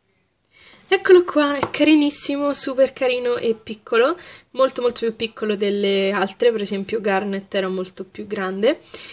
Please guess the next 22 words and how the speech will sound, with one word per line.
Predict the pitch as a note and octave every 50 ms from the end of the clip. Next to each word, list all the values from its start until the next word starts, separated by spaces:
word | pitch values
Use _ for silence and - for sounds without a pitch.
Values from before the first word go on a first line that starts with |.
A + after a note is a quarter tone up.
| - - -
E, | - C#4 C4+ C4 B3+ B3 B3 A#3+ A#3
e | C#4 D4+
niente, | D4+ C4+ A3 G#3+ G#3 A3+
io | B3 C4+
lo | C#4 C4+
volevo | A#3+ A3+ A3+ A3 A3 A3
tantissimo | G#3+ G#3+ A3 A3 G#3+ A3+ G#3 - - - A3+ G#3+ A3+ A#3+
perché | A#3+ A3+ - - A#3
mi | A3+ A3+
piace | A3 G#3+ G#3 G#3+ A3
tantissimo | A3 G#3+ G#3+ - C4 - - B3+ A#3+ A#3
lui | A3+ A3+ A3+ G#3+
con | A3 A3
gli | G#3+ A3 G#3+
occhi | G#3 G3+ G#3 - A3+
a | G3+
stellina | - - - G#3 G3+ G3+ G3+ G#3 G3+ G3+ G3+ G3 G3 G3
quando | G3 - G3+ G3 G3 G3 G3
è |
sorpreso, | F#3+ G3 - - G3+ F#3+ - - G3 F#3+ F#3+ F#3+ - G#3 G3 G3
quando | G3 G3 G3+ G#3 G#3 G#3
è | G3+ F#3+ G3 G#3